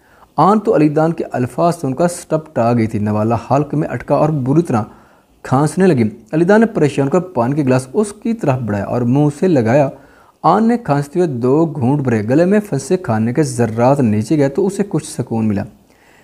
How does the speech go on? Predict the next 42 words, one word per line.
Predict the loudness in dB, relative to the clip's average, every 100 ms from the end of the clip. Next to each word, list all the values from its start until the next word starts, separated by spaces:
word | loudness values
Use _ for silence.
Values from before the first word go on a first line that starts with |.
| _
लेकिन | 0 2 2
आंखें | 2 0 0 -2 0
पानियों | -2 0 0
से | 0 0
भर | 0 -2 0 0
गईं। | 0 -2
"आप | 0 0 0
ठीक | 0 2 2
हैं?" | 0 -4 -20 _ _ 0
अलीदान | 2 4 2
ने | 2
उसकी | -2 -6
पीठ | -6 -6 -6
सहलाई | -6 -4 0 0 0
थी। | -2
उस | -6 -4 -6 -4
हरकत | -4 0 -2 -2
पर | -6
आन | -4 0 0
समट | 2 2 2 0
गई, | -2
कुछ | -2 -2 -4
बोल | -4 0 2
नहीं | 2 0
सकी, | -4 -8 -10 -12 _ _ _ _ -8
सिर्फ | -2 -2
सर | -2 -4 0 2
हिला | 2 2 2
दिया। | 2
ये | 2 2 2
साफ | 0 -2 2 2
जाहिर | 0 -2 0
था | -2
कि | -2
आन | -4 -2 0 0
ने | 0 -2 -10 _ _ _
अलीदान | 2 2 4 4
के | 4 0
सवाल | 0 2 2
को | 2 2
नज़रअंदाज | 2 2 4 2 2 0 0 2 2 2 2
किया, | -2 -4